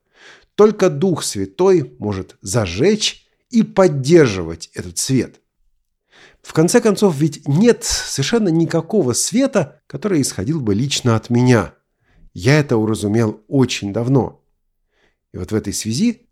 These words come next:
еще одно служение Иисуса Христа. И от этого служения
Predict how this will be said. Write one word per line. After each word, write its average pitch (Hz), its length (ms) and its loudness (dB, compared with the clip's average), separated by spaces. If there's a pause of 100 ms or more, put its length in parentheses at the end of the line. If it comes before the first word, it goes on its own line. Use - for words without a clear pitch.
еще 165 460 2
одно 92 260 -2
служение 110 600 -2
Иисуса 92 440 -10
Христа. - 520 -12 (600)
И 90 160 -6
от 71 180 -10
этого 107 220 -4
служения 175 560 0